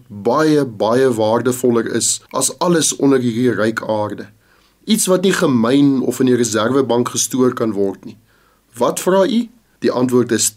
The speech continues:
tyd. Tyd, my liewe luisteraar, is baie, baie kosbaar, tog so skaars. Hierdie jaar het onder ons uitgehardloop. Daar is net 'n paar dae van hierdie jaar oor. En as ons die boeke moet afsluit of die rekening van ons lewe die afgelope twaalf maande wil laat balanseer,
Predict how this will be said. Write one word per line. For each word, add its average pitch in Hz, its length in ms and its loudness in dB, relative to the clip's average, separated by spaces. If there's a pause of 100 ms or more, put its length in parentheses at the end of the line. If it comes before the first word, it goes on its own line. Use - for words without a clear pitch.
tyd. - 480 -6 (480)
Tyd, 202 300 -2
my 151 120 2
liewe 113 240 2
luisteraar, 107 560 0
is 104 180 -8
baie, 120 440 0
baie 135 520 0
kosbaar, 110 520 -4 (360)
tog 143 240 0
so 123 220 -2
skaars. 101 720 -6 (500)
Hierdie 175 240 0
jaar 165 280 2
het 156 140 -2
onder 160 200 2
ons 151 200 2
uitgehardloop. 107 760 -2 (360)
Daar 151 280 2
is 147 80 2
net 165 180 2
'n 135 100 -4
paar 160 320 2
dae 120 280 2
van 127 140 -2
hierdie 120 240 2
jaar 123 240 0
oor. 143 300 -6 (680)
En 127 160 2
as 180 160 0
ons 175 120 2
die 143 160 -2
boeke 143 240 0
moet 147 160 0
afsluit 147 560 -2
of 113 80 0
die 113 140 0
rekening 135 440 0
van 143 120 0
ons 127 140 2
lewe 131 340 2
die 127 120 0
afgelope 131 460 -2
twaalf 143 340 0
maande 127 380 2
wil 120 80 0
laat 120 180 0
balanseer, 123 640 0